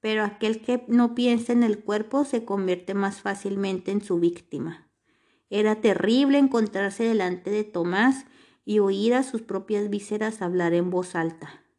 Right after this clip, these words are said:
Tenía ganas de llorar. Por suerte, Tomás la abrazó al cabo de diez segundos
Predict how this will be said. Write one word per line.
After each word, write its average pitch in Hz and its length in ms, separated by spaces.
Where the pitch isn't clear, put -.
Tenía 180 340
ganas 185 400
de 180 100
llorar. 143 380
Por 214 180
suerte, 214 380
Tomás 208 360
la 202 100
abrazó 208 420
al 190 220
cabo 196 260
de 208 140
diez 180 220
segundos 247 720